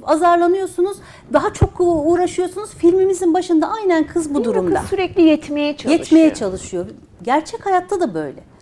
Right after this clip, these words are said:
Speaker 1: Mobbingin başında mobbing olduğunu anlamazsınız. Ve siz mağdursanız eğer, o kişilik yapınızdan dolayı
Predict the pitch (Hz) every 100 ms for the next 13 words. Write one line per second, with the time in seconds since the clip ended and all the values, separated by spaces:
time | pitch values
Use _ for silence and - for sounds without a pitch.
0 | _ 403 415 349 311 349 311 262 285 320
1 | 277 254 220 220 220 208 214 220 214 -
2 | - - _ - - - 311 - 403 403
3 | - - - _ - 214 247 269 523 -
4 | 269 202 180 170 139 - _ _ _ -
5 | - 349 339 - - - 370 403 277 269
6 | 254 247 262 320 247 202 196 294